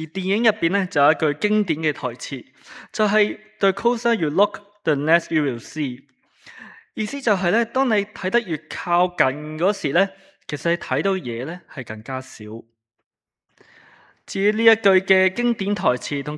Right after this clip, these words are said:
今日嘅講道有咩關係，我哋一陣呢，就會去解釋㗎喇。喺上個星期，陳善賢宣教師呢，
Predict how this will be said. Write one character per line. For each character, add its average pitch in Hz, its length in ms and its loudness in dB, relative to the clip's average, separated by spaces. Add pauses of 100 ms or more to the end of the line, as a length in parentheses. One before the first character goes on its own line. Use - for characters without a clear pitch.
今 247 200 -4
日 240 60 4
嘅 202 200 0
講 175 300 -4
道 190 100 0
有 165 140 0
咩 196 160 0
關 190 280 -2
係， 131 300 -4 (320)
我 151 80 -6
哋 160 120 -4
一 196 40 2
陣 180 140 -2
呢， 151 180 -4
就 123 160 -6
會 117 60 -8
去 117 280 -10
解 110 140 -8
釋 135 140 -6
㗎 120 100 -6
喇。 - 120 -6 (1700)
喺 220 360 0
上 226 200 4
個 214 80 4
星 247 220 4
期， 151 320 4
陳 143 220 -6
善 185 160 -4
賢 147 120 -4
宣 208 160 -2
教 190 200 2
師 220 180 -4
呢， 220 160 0